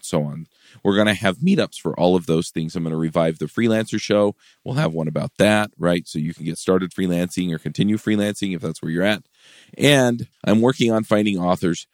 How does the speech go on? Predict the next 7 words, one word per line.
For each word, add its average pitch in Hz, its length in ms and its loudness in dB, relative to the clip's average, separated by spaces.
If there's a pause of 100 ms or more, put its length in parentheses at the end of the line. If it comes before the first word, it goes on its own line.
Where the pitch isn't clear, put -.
(140)
who 104 140 4
can 101 160 0
actually 87 440 0
do 80 440 0 (100)
weekly 92 360 0
video 85 680 2 (140)
tutorials 71 680 -2